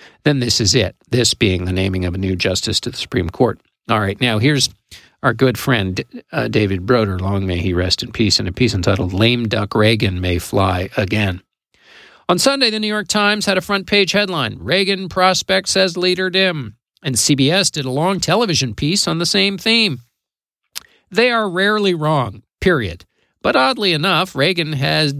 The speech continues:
just been handed two, maybe three golden opportunities to make them eat their words. Clearly, Reagan's standing has been badly damaged by the Iran-Contra affair, and he remains at risk until Oliver North and John Poindexter have said their pieces.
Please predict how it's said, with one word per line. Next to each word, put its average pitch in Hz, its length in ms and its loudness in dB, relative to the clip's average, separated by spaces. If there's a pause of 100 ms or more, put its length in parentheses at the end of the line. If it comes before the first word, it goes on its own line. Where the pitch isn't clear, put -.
(100)
just 180 400 0
been 143 240 -2
handed 147 400 0
two, 151 440 0
maybe 156 300 0
three 175 380 0
golden 151 360 -2
opportunities 185 800 0
to - 80 -6
make 143 280 -2
them 160 240 0
eat 147 220 -2
their 151 140 0
words. 165 580 0 (600)
Clearly, 123 380 2
Reagan's 117 480 0
standing 135 480 -2
has 117 160 -2
been 113 180 -4
badly 139 380 -2
damaged 123 460 -2
by 117 120 0
the 117 80 -4
Iran-Contra 139 720 -2
affair, 208 260 2
and 180 120 0
he 165 80 2
remains 175 420 0
at 123 80 -2
risk 160 340 0
until 123 260 -2
Oliver 120 340 0
North 117 340 -2
and 107 180 -6
John 117 300 -2
Poindexter 113 720 -2 (520)
have 165 160 2
said 180 220 2
their 135 140 0
pieces. - 520 -2